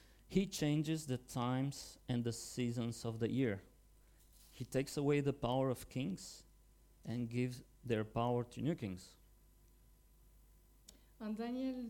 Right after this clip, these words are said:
Speaker 2: deux, euh, vingt et un, C'est lui qui change les, les temps et les circonstances, qui renverse et qui établit les rois, qui donne la sagesse aux sages et la science à ceux qui ont de l'intelligence.
Speaker 1: God is very much in control.
Speaker 2: Donc c'est Dieu qui gère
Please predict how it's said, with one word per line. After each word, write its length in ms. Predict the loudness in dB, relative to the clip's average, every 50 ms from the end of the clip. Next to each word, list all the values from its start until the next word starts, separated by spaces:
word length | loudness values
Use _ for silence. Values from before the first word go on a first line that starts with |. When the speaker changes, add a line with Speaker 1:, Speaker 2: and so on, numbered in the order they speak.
| -8 -8
Speaker 2:
deux, 420 | -6 -4 -4 -2 -2 -2 -2 -4 -4 -10 -18 -14 -10
euh, 240 | -8 -6 -6 -6 -6
vingt 260 | -6 -6 -6 -6 -6 -6
et 80 | -4
un, 200 | -4 -4 -6 -6 -10 -16 -20 -20 -20 -20 -20 -20 -20 -20 -20 -20 -20 -20 -20 -16 -12
C'est 160 | -6 -4 -2
lui 280 | 0 0 0 -2 -2
qui 120 | -4 -8 -8
change 360 | -6 -6 -4 -4 -4 -4 -4
les, 140 | -4 -6 -8 -8 -10 -10
les 160 | -8 -6 -6 -6
temps 180 | -4 -4 -4 -2
et 80 | -2
les 80 | -4 -4
circonstances, 840 | -4 -6 -10 -10 -8 -10 -10 -10 -8 -8 -8 -8 -8 -10 -12 -14 -12
qui 140 | -10 -8 -6
renverse 640 | -4 -2 -2 -2 -2 -2 -4 -4 -6 -10 -14 -10 -10
et 80 | -10 -12
qui 160 | -8 -4 -4
établit 480 | -4 -4 -4 -6 -6 -6 -6 -8 -10 -8 -6
les 120 | -6 -6
rois, 400 | -6 -6 -6 -6 -6 -4 -6 -8 -10 -16 -20 -20 -20 -20 -20 -20 -20 -20 -18
qui 140 | -16 -10 -8
donne 180 | -6 -6 -4
la 80 | -6 -6
sagesse 480 | -8 -8 -6 -6 -6 -6 -6 -8 -8
aux 60 | -8 -8
sages 480 | -8 -8 -6 -6 -6 -6 -6 -8 -12 -12
et 80 | -12 -10
la 100 | -10 -12
science 520 | -12 -12 -10 -8 -8 -8 -8 -10 -12 -12 -12
à 40 | -12
ceux 200 | -12 -10 -12 -12
qui 200 | -12 -12 -12 -10 -8
ont 100 | -8 -6
de 100 | -6 -8
l'intelligence. 880 | -8 -10 -12 -14 -14 -16 -14 -14 -14 -14 -14 -14 -14 -16 -16 -20 -20 -20 -20 -20 -20 -20 -20 -20 -20 -12 -6
Speaker 1:
God 160 | -6 -4 -4
is 80 | -4 -2 0
very 160 | 2 2 2
much 240 | 2 0 -2 -2 -6
in 80 | -6
control. 380 | -4 -6 -8 -6 -8 -8 -10 -10 -12 -16 -20 -20 -20 -20 -20 -20 -20
Speaker 2:
Donc 160 | -18 -18 -18
c'est 160 | -16 -16 -14
Dieu 160 | -10 -8 -10
qui 180 | -10 -10 -12 -12
gère 200 | -10 -10 -12